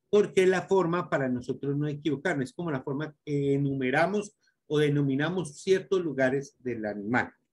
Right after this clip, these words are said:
La aplicada es la que ya nos vamos nosotros, eh, directamente a la cirugía. Esta no la hacen ustedes por la complejidad de su estudio,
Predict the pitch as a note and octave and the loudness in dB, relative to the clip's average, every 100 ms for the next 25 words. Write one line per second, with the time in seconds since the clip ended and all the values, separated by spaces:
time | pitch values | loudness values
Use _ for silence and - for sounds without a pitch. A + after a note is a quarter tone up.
0 | _ _ _ _ _ _ _ _ _ _ | _ _ _ _ _ _ _ _ _ _
1 | _ _ _ _ _ - G#3 A3 A3+ A#3 | _ _ _ _ _ 2 4 4 2 0
2 | - F#3+ F#3 G3+ - D#3 D3+ - F3 E3 | 6 6 6 4 0 -4 -2 2 2 2
3 | - C#3 C3 E3 G3 F#3+ D3 E3 F#3 G3 | -2 -4 0 0 2 0 2 0 0 -4
4 | D3 D#3 C#3+ F3 F3+ - - C#3 C#3 C3+ | -4 -2 -2 0 -2 -4 -6 2 6 6
5 | C3 C#3 C3 C#3+ D3 D3 - F3 E3+ E3+ | 6 4 0 0 0 0 0 0 0 -2
6 | F#3 F#3+ C#3+ C#3 C#3 D#3 D#3 F3 D#3+ D#3+ | -2 0 2 4 2 -2 -2 2 2 2
7 | D#3 D3+ F#3 F3+ F#3 F#3 F3+ G3+ G3+ F#3+ | -2 -2 -2 0 4 4 4 2 -2 -2
8 | - F3+ F3+ - E3 C#3 C#3 C3+ B2 C3 | 0 0 0 -2 0 0 0 -4 -6 -6
9 | B2 - A#2+ B2 - D3 C#3+ B2+ - - | -6 -4 0 0 0 -4 -4 -8 -6 0
10 | F3+ C3+ | 2 2